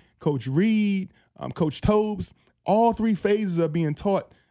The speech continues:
man, you gotta have each other's back. And when somebody goes down, next man up, we don't have, there is no learning curve. This is the N F L. You were brought here to do a job and play up to a certain position, a certain level,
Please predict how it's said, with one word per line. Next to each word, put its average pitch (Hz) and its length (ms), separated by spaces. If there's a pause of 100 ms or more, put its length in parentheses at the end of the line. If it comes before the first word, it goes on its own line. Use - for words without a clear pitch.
man, 151 200
you 190 120
gotta 180 160
have 165 180
each 160 140
other's 127 200
back. 151 340 (400)
And 143 80
when 135 80
somebody 196 280
goes 190 240
down, 185 280
next 175 220
man 170 220
up, 190 160
we 170 120
don't 196 120
have, 151 240 (100)
there 170 220
is 220 200
no 214 120
learning 185 360
curve. 147 280
This 160 160
is 175 60
the 156 160
N 175 100
F 156 160
L. 185 300 (180)
You 196 140
were 226 100
brought 180 220
here 190 120
to 156 60
do 156 180
a 139 60
job 190 440
and 156 100
play 185 240
up 170 80
to 170 120
a 156 40
certain 175 240
position, 165 360
a 156 40
certain 160 300
level, 165 340